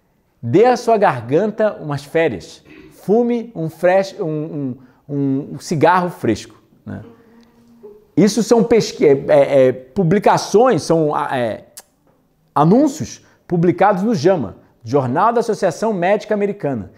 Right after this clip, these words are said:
e em revistas usuais, mostrando médicos da época fumando Camel, recomendando Camel,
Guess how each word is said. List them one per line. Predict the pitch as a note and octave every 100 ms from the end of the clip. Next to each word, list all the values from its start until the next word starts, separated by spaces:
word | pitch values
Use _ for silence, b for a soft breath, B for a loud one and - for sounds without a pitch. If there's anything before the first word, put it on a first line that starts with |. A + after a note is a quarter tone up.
| b
e | D#3+
em | G3+
revistas | A#3+ D#3+ A#3+ B3+ G#3
usuais, | A3 G#3+ G3 E3
mostrando | D#3 D3 A3
médicos | A3 F3 G3+ - G2+ - _ _ _ _ _ _
da | - C#3 C#3
época | E3+ - A#2+ - - _ _
fumando | _ A#3+ F#3 G#3
Camel, | - A#3 A3
recomendando | G#2+ D#3 F#3+ A3+ B3+ F3+ C4
Camel, | - G3+ A#3+ B2